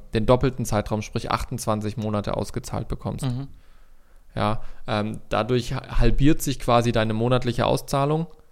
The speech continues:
Speaker 1: aber dadurch tut sich die, die,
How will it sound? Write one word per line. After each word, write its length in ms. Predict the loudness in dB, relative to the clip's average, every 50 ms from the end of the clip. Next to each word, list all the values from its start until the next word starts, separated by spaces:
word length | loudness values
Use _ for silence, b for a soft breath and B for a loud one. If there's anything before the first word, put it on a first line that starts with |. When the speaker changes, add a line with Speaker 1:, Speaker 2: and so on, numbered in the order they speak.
| b b b b b -4
Speaker 1:
aber 300 | -2 -2 0 0 0 0
dadurch 380 | 2 2 2 2 0 -4 -4
tut 240 | -2 -2 -2 -2 -2
sich 240 | -6 -6 -6 -6 -4
die, 320 | -4 -2 -2 -2 -4 -4
die, 460 | -6 -4 -2 -2 -2 -2 -4 -6 -8